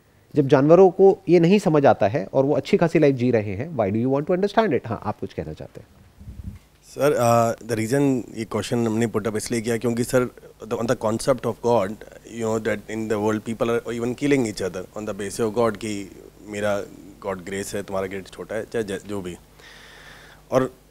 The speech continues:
Speaker 2: सर, और जो well-being के लिए भी इंपॉर्टेंट है सर, मुझे जो लगता है कि जैसे कई लोग इस कॉन्सेप्ट की वजह से गलत काम भी नहीं करते हैं कि जैसे अगर किसी का बुरा करेंगे तो आपके साथ ही बुरा हो जाएगा, या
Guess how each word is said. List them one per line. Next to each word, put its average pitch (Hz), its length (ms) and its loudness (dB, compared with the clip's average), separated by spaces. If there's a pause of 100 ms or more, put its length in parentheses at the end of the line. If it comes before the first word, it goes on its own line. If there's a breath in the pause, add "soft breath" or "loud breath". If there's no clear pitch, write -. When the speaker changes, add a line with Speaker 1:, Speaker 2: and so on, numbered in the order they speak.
(120)
Speaker 2:
सर, 143 460 -2
और 123 120 2
जो 127 160 2
well-being 127 380 4
के 143 40 0
लिए 151 80 4
भी 147 100 4
इंपॉर्टेंट 131 400 4
है 139 60 2
सर, 143 220 0 (180)
मुझे 127 160 -2
जो 131 80 2
लगता 127 260 0
है 131 80 -2
कि 143 200 -4
जैसे 127 320 -2
कई 135 260 2
लोग 135 300 4 (260)
इस 131 120 -14
कॉन्सेप्ट 123 380 -2
की - 80 -8
वजह 127 180 0
से 147 200 -2
गलत 147 260 4
काम 117 160 2
भी 110 60 -2
नहीं 107 120 -4
करते 101 240 -6
हैं 104 200 -6
कि 98 320 -10
जैसे 107 440 -6 (240)
अगर 113 120 -2
किसी - 200 -4
का 123 100 2
बुरा 110 240 2
करेंगे 110 260 0
तो 113 120 -2
आपके 107 240 0
साथ 107 140 -2
ही 104 80 -6
बुरा 107 200 0
हो 104 80 2
जाएगा, 98 340 0
या 98 220 -2